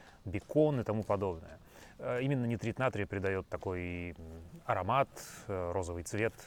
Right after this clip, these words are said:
ветчине. Без него, ну, сложно. Колбаса получается легко, быстро портящейся, не очень красивой серой. Ну, есть такая безнитритная колбаса сейчас в продаже,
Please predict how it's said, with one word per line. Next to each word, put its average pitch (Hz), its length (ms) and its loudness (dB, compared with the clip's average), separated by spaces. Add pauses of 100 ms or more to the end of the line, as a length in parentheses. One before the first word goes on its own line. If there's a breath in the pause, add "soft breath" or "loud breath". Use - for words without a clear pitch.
(120)
ветчине. 107 720 -4 (640 loud breath)
Без 110 280 -2
него, 143 200 2 (460)
ну, 135 120 -2
сложно. 92 480 4
Колбаса 107 380 0
получается 92 1000 -2 (300 loud breath)
легко, 107 300 0 (100)
быстро 107 260 0
портящейся, 147 680 2
не 101 120 0
очень 95 220 -6
красивой 95 400 -4
серой. 139 560 4 (220)
Ну, 185 140 2
есть 147 200 4
такая 90 320 -4
безнитритная 92 680 -2
колбаса 92 340 -2
сейчас - 220 -6
в - 60 -18
продаже, 170 460 4